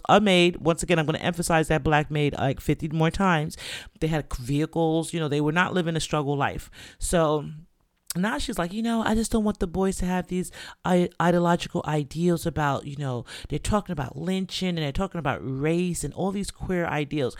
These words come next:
Now, when she was saying queer, because the language back then, it wasn't queer as in, you know, how we use the term today as in gay or anything like that. Queer was, like, in just Webster dictionary term at the time anyway, was, um, weird or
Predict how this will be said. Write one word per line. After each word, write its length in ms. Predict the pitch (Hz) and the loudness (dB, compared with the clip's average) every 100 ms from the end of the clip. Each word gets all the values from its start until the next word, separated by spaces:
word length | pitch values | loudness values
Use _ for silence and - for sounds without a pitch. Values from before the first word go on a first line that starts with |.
| - - | -10 -8
Now, 160 | - 160 | 0 2
when 100 | 185 | 2
she 140 | 180 | 0
was 100 | 208 | -4
saying 220 | - 175 156 | -2 -4 0
queer, 240 | 175 151 | 2 2
because 220 | 139 143 | 0 -4
the 60 | 135 | -2
language 380 | 139 135 139 - | -2 -2 -2 0
back 240 | 135 - | -2 0
then, 240 | 180 170 | 0 0
it 320 | 160 - - 143 | -2 -12 -2 2
wasn't 320 | 160 151 135 | 2 0 -8
queer 340 | - 170 160 | -2 2 4
as 200 | 143 139 | 2 0
in, 240 | 135 123 - | -4 -6 -10
you 100 | 156 | -8
know, 220 | 139 123 117 | -4 -4 -2
how 220 | 120 139 | -2 0
we 120 | 143 | 0
use 220 | 135 127 | -2 -2
the 80 | 135 | -2
term 260 | - 135 131 | -4 -4 -4
today 240 | 139 131 | -2 -2
as 140 | 117 | -2
in 160 | 120 113 | -6 -6
gay 320 | 139 131 127 | -2 0 0
or 60 | 123 | -4
anything 260 | 113 113 117 | -6 -10 -10
like 140 | 120 | -4
that. 200 | 208 - - - - | -2 -2 -4 -18 -8
Queer 360 | - 240 226 | 0 4 4
was, 280 | 214 185 - - - - | 2 0 -4 -18 -20 -6
like, 200 | 143 123 - | -4 -4 -4
in 400 | 160 156 143 143 - - - | -4 -4 -8 -10 -16 -14 -2
just 280 | 156 139 | -2 -2
Webster 420 | 135 151 151 - 135 | 0 2 2 0 -2
dictionary 460 | 147 - 151 147 | -2 -2 -2 -2
term 320 | - 151 147 | -2 -2 0
at 80 | 113 | -2
the 80 | 127 | -4
time 260 | - 127 147 | -2 -2 0
anyway, 380 | 160 160 165 156 - - - | 0 2 0 -2 -10 -16 -4
was, 300 | 143 147 - | -2 -2 -4
um, 460 | 131 143 135 131 120 | -6 -4 -4 -6 -8
weird 560 | 139 180 160 101 80 - | -4 0 0 0 -4 -6
or 400 | 131 135 123 | -2 0 0